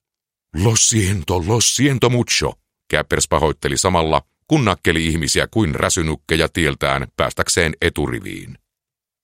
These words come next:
Lopulta muusikko sai omin silmin todeta, mistä homma tällä kertaa puristi.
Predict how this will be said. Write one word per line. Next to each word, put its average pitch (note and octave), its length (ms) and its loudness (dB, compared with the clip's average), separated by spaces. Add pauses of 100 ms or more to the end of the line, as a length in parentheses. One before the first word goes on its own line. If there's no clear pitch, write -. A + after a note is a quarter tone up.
(240)
Lopulta G#2+ 480 2
muusikko G2 440 0
sai E2 240 2
omin B2 240 0
silmin F2 320 0
todeta, D#2+ 420 2 (220)
mistä A#2+ 280 0
homma G2+ 260 2
tällä E2+ 240 2
kertaa G2+ 360 0
puristi. - 600 -4